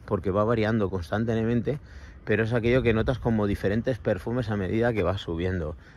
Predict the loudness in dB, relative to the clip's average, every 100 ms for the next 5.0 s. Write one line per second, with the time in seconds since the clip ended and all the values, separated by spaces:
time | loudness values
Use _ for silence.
0 | -10 -4 -4 -4 -6 -2 -2 -2 -4 -10
1 | -10 -10 -6 -6 -6 -2 2 2 2 -2
2 | -8 -20 -10 -8 -2 2 4 2 2 2
3 | 6 6 6 2 -2 0 2 2 2 0
4 | -2 -4 -4 -4 0 0 0 -2 -6